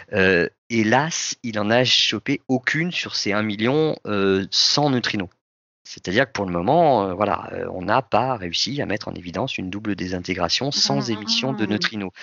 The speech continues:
Speaker 1: Mais il faut croire que c'est porteur et que les gens y croient parce que, eh ben, il, Super Nemo, enfin, nemo trois a, a arrêté de fonctionner en deux mille onze et dans la foulée, ils ont construit Super Nemo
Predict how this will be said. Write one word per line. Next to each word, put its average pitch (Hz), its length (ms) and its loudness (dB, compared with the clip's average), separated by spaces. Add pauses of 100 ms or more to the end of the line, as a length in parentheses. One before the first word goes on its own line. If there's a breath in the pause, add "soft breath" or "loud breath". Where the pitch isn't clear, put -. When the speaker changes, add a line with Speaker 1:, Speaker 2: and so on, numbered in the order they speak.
(500 loud breath)
Speaker 1:
Mais 156 500 0 (340)
il 113 120 -10
faut 123 160 -6
croire 160 380 -4
que 104 100 -10
c'est 104 220 -4
porteur 127 500 -2
et 92 60 0
que 98 120 -10
les 90 100 -6
gens 92 140 -2
y 98 120 -4
croient - 320 -10
parce - 200 -2
que, 139 560 2
eh 78 60 0
ben, 101 240 2
il, 90 640 -6
Super 120 380 0
Nemo, 117 340 0
enfin, 101 180 0
nemo 120 240 0
trois 123 300 -2
a, 87 300 0
a - 320 -10
arrêté 107 280 -6
de 110 60 -8
fonctionner 101 320 -4
en 95 60 -2
deux 98 100 -6
mille 98 160 -4
onze 175 160 0 (460 loud breath)
et 98 100 0
dans 98 160 4
la 107 100 6
foulée, 123 280 2
ils 131 180 -6
ont 95 60 -6
construit 104 280 -10
Super 135 440 -4
Nemo 107 320 -8